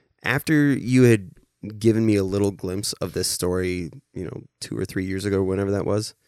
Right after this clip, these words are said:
I was like, "Oh, this, that makes so much sense," because, and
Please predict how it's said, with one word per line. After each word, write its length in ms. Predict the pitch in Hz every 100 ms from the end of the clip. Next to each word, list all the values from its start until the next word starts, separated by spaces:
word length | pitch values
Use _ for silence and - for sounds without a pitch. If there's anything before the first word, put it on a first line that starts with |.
| _ _ _ _ _ _ -
I 100 | 101
was 300 | 95 82 -
like, 300 | - 95 90 -
"Oh, 180 | 104 104
this, 220 | 120 -
that 200 | 104 120
makes 220 | 120 -
so 160 | - 117
much 180 | 92
sense," 300 | - 117 92
because, 580 | - 87 95 92 85 - _ _ _ _ _ _ _ _ _ - -
and 320 | 110 113 110